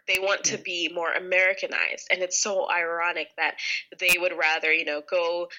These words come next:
Speaker 1: to a market and buy fruit when you have a tree in your yard.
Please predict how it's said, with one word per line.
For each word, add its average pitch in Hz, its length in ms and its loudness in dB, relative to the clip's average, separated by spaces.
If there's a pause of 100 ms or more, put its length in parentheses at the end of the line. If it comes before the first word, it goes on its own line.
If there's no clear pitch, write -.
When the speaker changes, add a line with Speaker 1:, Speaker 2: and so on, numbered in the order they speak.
(120)
Speaker 1:
to 196 160 -2
a 180 60 -2
market 160 380 0
and 156 180 -6
buy 156 240 2
fruit 151 380 -10
when 165 180 -6
you 165 80 -4
have 156 240 -4
a 151 60 -2
tree 151 400 4 (100)
in 156 80 -10
your 156 140 -4
yard. - 380 -2